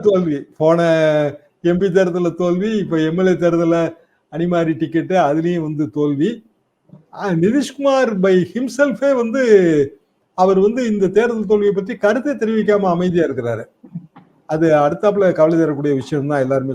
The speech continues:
சொல்றாங்க. காரணம் வந்து நிதிஷ்குமாரை பொறுத்த வரைக்கும் அவரோட சொந்த சர்வைவலுக்கு அவரு எந்த அணி மாறுறதுக்கும் அவர் தயங்குறது இல்ல.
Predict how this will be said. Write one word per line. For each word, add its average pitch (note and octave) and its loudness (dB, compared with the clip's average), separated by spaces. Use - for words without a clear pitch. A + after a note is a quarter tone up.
சொல்றாங்க. A#2 -10
காரணம் B3 4
வந்து A3+ 6
நிதிஷ்குமாரை C4 2
பொறுத்த G#3+ 2
வரைக்கும் A3 2
அவரோட F3+ 4
சொந்த A#3+ -4
சர்வைவலுக்கு F#3 2
அவரு C#3+ 2
எந்த A3+ 2
அணி A3+ 4
மாறுறதுக்கும் F#3+ 2
அவர் C#3 -2
தயங்குறது D3 0
இல்ல. B2 -4